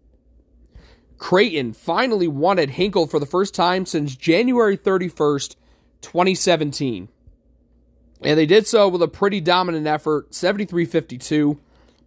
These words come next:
And defensively, they really locked it down in the second half to pull away for an easy victory. And you want to talk about balance?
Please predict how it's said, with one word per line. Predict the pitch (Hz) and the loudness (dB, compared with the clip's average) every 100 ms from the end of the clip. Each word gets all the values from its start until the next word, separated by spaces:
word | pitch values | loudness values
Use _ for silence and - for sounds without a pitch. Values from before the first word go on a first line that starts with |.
| _ | _
And | 139 131 127 127 - | -4 -2 -2 -4 -6
defensively, | 143 131 190 202 190 170 165 | -10 0 0 2 0 2 2
they | 151 143 | 2 0
really | 139 180 175 156 | 2 2 4 2
locked | 147 156 - | 2 0 -2
it | 143 | -6
down | 143 147 147 | -4 -2 -2
in | |
the | 131 | -6
second | - 143 - 117 | -6 -6 -6 -8
half | 143 127 - - _ _ _ _ _ _ _ _ _ _ | -6 -6 -8 -20 _ _ _ _ _ _ _ _ _ _
to | 156 | -4
pull | 139 180 160 | 0 2 4
away | 147 160 143 120 - _ _ _ | 4 2 2 -2 -6 _ _ _
for | - 139 | -2 -2
an | 135 - _ _ _ - | -2 -8 _ _ _ -8
easy | 214 185 151 | -2 0 0
victory. | 131 139 - 110 76 _ _ _ _ _ _ _ _ _ _ _ _ _ _ _ _ _ _ _ _ _ _ _ _ _ _ _ | 0 -2 -4 -12 -16 _ _ _ _ _ _ _ _ _ _ _ _ _ _ _ _ _ _ _ _ _ _ _ _ _ _ _
And | 127 135 | -2 0
you | 143 | 2
want | 156 | 2
to | 180 | 2
talk | 165 | 0
about | 170 160 | 2 0
balance? | 151 160 190 208 - | 2 0 0 -2 -8